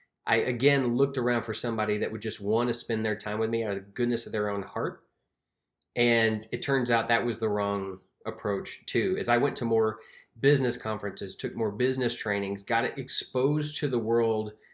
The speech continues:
of guys who were super successful in business, they all spend hundreds of thousands of dollars a year on their coaches, their masterminds, their trainings that they go and do. And the expectation that, uh, definitely I had, and I don't know, I'm sure there's a bunch of people out there that think this,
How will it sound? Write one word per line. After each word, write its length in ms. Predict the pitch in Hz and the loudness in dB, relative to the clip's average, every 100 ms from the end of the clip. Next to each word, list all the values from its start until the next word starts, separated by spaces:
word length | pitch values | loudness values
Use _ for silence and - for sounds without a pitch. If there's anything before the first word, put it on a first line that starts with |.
| - | -8
of 140 | 110 107 | -6 -2
guys 220 | 113 113 | 0 0
who 100 | 120 | -2
were 80 | 110 | -2
super 340 | - 180 147 | -2 -2 -2
successful 600 | 139 131 - 120 - 113 | -2 -4 -4 -4 -2 -2
in 180 | 107 104 | -2 0
business, 460 | 110 147 190 - - _ _ _ _ _ _ _ 113 | 0 0 -6 -8 -18 _ _ _ _ _ _ _ -4
they 260 | 123 175 | 4 4
all 140 | 156 143 | 4 2
spend 300 | - 139 113 | 0 0 0
hundreds 320 | 123 120 110 | -2 -4 -6
of 80 | 107 | -4
thousands 340 | 110 107 104 | -2 -2 -4
of 80 | 98 | -4
dollars 360 | 101 101 98 104 | -2 -2 -2 -4
a 40 | |
year 600 | 101 110 147 95 87 - 113 | -4 -2 0 0 -2 -8 -6
on 200 | 110 117 | -2 2
their 180 | 139 | 2
coaches, 520 | 135 113 95 - 90 101 | 2 -2 -4 -6 -14 -4
their 280 | 113 120 | 0 2
masterminds, 640 | 110 98 - 92 87 90 - | 0 -2 -6 -10 -8 -10 -4
their 200 | 90 113 | 0 0
trainings 460 | 117 107 101 98 95 | 0 -2 -2 -2 -6
that 180 | 85 - | -8 -2
they 180 | 110 | -2
go 240 | 131 107 92 | 0 -2 -4
and 140 | 90 | -6
do. 240 | 90 82 82 _ _ _ _ _ _ - | -8 -8 -10 _ _ _ _ _ _ -8
And 100 | 117 | -2
the 100 | 113 | 0
expectation 880 | 139 - 143 - 147 143 117 101 98 - _ _ _ - | 0 2 -2 0 0 0 0 -2 -4 -12 _ _ _ -2
that, 360 | 113 107 110 - | 2 2 -2 -8
uh, 60 | 131 | -6
definitely 460 | 113 151 151 120 - | 2 4 4 2 2
I 180 | 139 156 | 2 2
had, 460 | 113 87 92 123 | 0 -2 -2 -4
and 140 | 104 107 | -2 -2
I 60 | |
don't 220 | 113 127 | -2 -2
know, 140 | 113 110 | 0 0
I'm 140 | 107 | -2
sure 160 | - 117 | -2 -2
there's 160 | 101 | -2
a 40 | 95 | -4
bunch 160 | 123 | -4
of 60 | 120 | -4
people 200 | 101 95 | -8 -6
out 100 | 90 | -6
there 100 | 92 | -6
that 160 | 92 - | -6 -4
think 200 | 147 147 | -4 -2
this, 280 | 98 95 | -4 -4